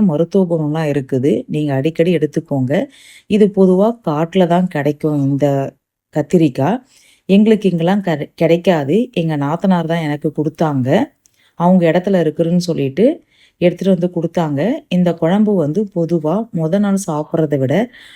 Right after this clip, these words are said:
அடுத்த நாள் சாப்பிடும்போது டேஸ்ட் வந்து வேற லெவல்ல இருந்தது. நீங்களும் எங்கேயாவது கிடைச்சிதுன்னா ஒரு முறை ட்ரை பண்ணி பாருங்க. ஓகே,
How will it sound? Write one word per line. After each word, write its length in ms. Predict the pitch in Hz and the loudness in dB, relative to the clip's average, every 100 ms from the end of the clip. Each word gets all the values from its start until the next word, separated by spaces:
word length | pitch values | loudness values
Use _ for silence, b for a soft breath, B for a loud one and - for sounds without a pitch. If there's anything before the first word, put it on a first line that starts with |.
| B 160 | B 0
அடுத்த 280 | 190 226 202 | 0 0 0
நாள் 160 | 208 208 | 0 -2
சாப்பிடும்போது 720 | 165 160 175 180 156 143 143 226 - | -6 -6 -2 0 0 0 0 -2 0
டேஸ்ட் 400 | 165 185 190 - 156 | 2 2 0 -2 -2
வந்து 180 | 147 196 160 | 0 -2 0
வேற 260 | 131 156 170 | 0 0 0
லெவல்ல 440 | 160 156 175 156 | 0 0 0 0
இருந்தது. 380 | 131 139 127 151 254 B B B 175 | -2 -2 0 0 -2 B B B 2
நீங்களும் 420 | 214 240 214 233 247 165 | 6 6 6 2 0 -2
எங்கேயாவது 420 | 160 160 165 180 160 | 0 0 0 -2 -2
கிடைச்சிதுன்னா 560 | 143 151 175 151 147 214 - | -2 -2 -4 -2 -2 -2 0
ஒரு 140 | 165 | -2
முறை 240 | 156 156 170 170 | -2 -2 -2 -2
ட்ரை 140 | 143 165 170 | -4 -4 -2
பண்ணி 180 | 165 160 151 | -4 -4 -4
பாருங்க. 340 | 135 127 123 190 269 b b b b 185 | -2 0 2 0 -2 b b b b 0
ஓகே, 320 | 208 - | 0 2